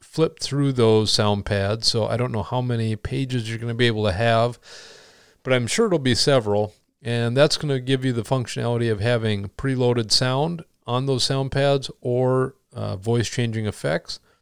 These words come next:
Um, it's gonna have two U S B C connections seamlessly, uh, to seamlessly accommodate dual P C setups,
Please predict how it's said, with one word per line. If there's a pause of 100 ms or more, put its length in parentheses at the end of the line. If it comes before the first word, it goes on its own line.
(1120)
Um,
it's
gonna
have
two
U
S
B
C
connections
seamlessly, (420)
uh,
to
seamlessly
accommodate
dual
P
C
setups,